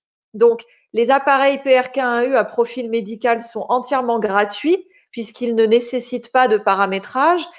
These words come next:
et vous pouvez les trouver directement sur notre site internet Science of Eden ou sur le site de Grigory Grabovoï. Alors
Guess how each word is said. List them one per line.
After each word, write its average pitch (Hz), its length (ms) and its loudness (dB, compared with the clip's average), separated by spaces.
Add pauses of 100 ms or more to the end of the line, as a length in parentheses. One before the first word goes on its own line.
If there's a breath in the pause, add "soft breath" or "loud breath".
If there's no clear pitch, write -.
(240 loud breath)
et 214 80 0
vous 233 140 -2
pouvez 240 240 0
les 262 120 4
trouver 247 280 0
directement 226 600 0
sur 226 180 -6
notre 208 300 -2
site 208 240 -10
internet 220 480 0
Science 226 340 -6
of 208 160 -2
Eden 247 520 4
ou 302 100 -2
sur 262 240 4
le 233 100 6
site 277 240 -2
de 240 120 4
Grigory 240 420 6
Grabovoï. 202 600 2 (1000 soft breath)
Alors 285 420 4